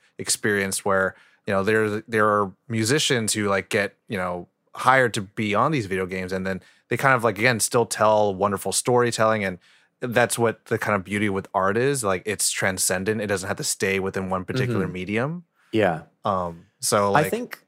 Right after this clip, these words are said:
Speaker 2: I'm kind of to your point too. I don't wanna jump the gun on this 'cause I know we're gonna talk about it more later, but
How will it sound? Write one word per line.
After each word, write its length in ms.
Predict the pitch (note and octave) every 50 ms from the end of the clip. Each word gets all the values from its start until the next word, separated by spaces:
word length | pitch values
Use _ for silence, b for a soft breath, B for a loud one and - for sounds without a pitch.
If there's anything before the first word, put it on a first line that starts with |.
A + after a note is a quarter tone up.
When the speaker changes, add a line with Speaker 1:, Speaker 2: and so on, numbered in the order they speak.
| _ _ _ _ - - -
Speaker 2:
I'm 120 | D3+ D#3+ E3+
kind 240 | - - G#3 A#3+ B3+
of 160 | G3+ - -
to 100 | - F#3+ E3+
your 120 | D#3+ D#3
point 300 | D#3+ - D#3 D3+ C3+ -
too. 200 | - D3 C#3 B2+
I 60 | A#2
don't 100 | B2 B2+
wanna 120 | B2 C3 B2
jump 180 | - A#2 F#2
the 60 | - F2+
gun 180 | E2+ F#2+ G2
on 120 | G2+ F#2+ F2
this 160 | E2+ D#2+ -
'cause 160 | - F#2+ -
I 60 | F#2
know 100 | F2+ F2
we're 80 | F2 F2
gonna 140 | F2 E2 E2+
talk 220 | - F#2 F2 -
about 140 | - F2+ E2+
it 40 | E2 D2+
more 140 | E2+ E2+ E2+
later, 260 | F2 E2+ E2+ F2 E2+
but 240 | D#2+ F#2 E2+ -